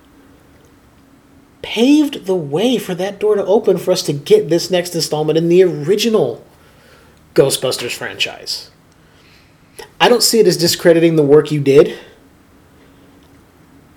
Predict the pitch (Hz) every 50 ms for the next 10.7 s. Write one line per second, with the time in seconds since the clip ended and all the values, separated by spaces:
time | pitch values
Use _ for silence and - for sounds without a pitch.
0 | _ _ _ - - 170 - - 143 147 170 220 226 170 156 156 165 196 214 -
1 | - - - - - - - - - - - - - - - - - - - -
2 | 143 143 - - 185 180 175 226 247 - 147 147 165 175 175 160 160 175 226 254
3 | 185 180 151 143 135 143 165 170 - - - - - - - - - - - 202
4 | - - 156 151 160 180 220 208 - - 190 185 165 151 170 175 175 170 160 170
5 | 175 202 185 147 151 147 156 151 156 160 165 170 - - 151 - - - 180 170
6 | 165 160 170 185 175 151 147 143 - 160 147 147 147 - - - 156 170 190 180
7 | 151 165 165 170 - 180 180 - - - - - 147 131 131 131 120 135 143 139
8 | 143 - - 147 151 147 143 147 147 139 139 - 151 131 135 147 160 - - -
9 | 160 165 180 - - - - - - - - - - 190 180 143 120 110 113 -
10 | - - - 156 143 147 - 131 147 156 139 107 87 -